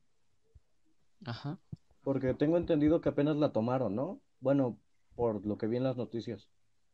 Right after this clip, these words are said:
Speaker 1: Sí, la C N D H sí apenas la tomaron.
Speaker 2: Pero
Speaker 1: Sí.
Speaker 2: quién la, o sea, porque creo que una, no sé si lo estoy confundiendo, pero hubo una mamá que la tomó, ¿no? Con su esposo. ¿O no es esa?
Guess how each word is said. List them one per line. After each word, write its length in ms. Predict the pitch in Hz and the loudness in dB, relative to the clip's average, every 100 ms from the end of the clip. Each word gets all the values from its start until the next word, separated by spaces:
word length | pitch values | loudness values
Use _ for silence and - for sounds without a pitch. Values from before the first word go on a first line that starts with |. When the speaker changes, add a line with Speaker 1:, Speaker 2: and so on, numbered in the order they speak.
| _ _ _ _ _ _ - - | _ _ _ _ _ _ -20 0
Speaker 1:
Sí, 180 | - 156 | 4 4
la 220 | 143 139 | 4 -2
C 100 | 139 | -2
N 160 | 151 147 | 0 0
D 60 | |
H 260 | 151 147 151 | -2 -4 -6
sí 140 | 139 | -6
apenas 360 | 131 - 127 120 | -6 -6 -8 -6
la 180 | 107 104 | -8 -10
tomaron. 440 | _ 107 110 117 - _ _ _ _ - | _ -10 -10 -12 -16 _ _ _ _ 0
Speaker 2:
Pero 160 | 127 | 2
Speaker 1:
Sí. 80 | 123 | 4
Speaker 2:
quién 140 | 135 | 4
la, 80 | 139 | 2
o 160 | 135 120 | 2 -2
sea, 200 | 135 135 - _ _ _ | -2 -2 -4 _ _ _
porque 320 | 139 131 127 | -2 0 -2
creo 480 | - 165 185 202 208 _ _ - - 135 | 2 6 6 4 0 _ _ -20 -20 -6
que 340 | 143 139 127 - _ - | 0 0 0 -6 _ -2
una, 760 | 151 151 147 147 135 113 107 76 - - | 0 2 2 0 0 -4 -6 -10 -20 -14
no 280 | 139 143 | -2 0
sé 120 | 143 151 | 0 0
si 60 | |
lo 80 | 160 | 0
estoy 140 | 143 | 0
confundiendo, 520 | 139 147 151 135 139 139 | -4 -2 0 0 0 0
pero 140 | 139 | 0
hubo 100 | 135 | 2
una 160 | 143 135 | 0 0
mamá 280 | 120 123 | 0 -2
que 80 | 123 | -2
la 120 | 135 120 | -4 -2
tomó, 280 | 101 117 120 | -2 0 -2
¿no? 240 | 110 151 - | -4 -8 -10
Con 140 | 117 | -8
su 60 | 107 | -8
esposo. 420 | - 120 120 208 _ _ _ _ _ _ - | -6 -6 -4 -8 _ _ _ _ _ _ -8
¿O 120 | 135 | -2
no 100 | 131 | -2
es 120 | 123 | 0
esa? 260 | 123 - | -2 -2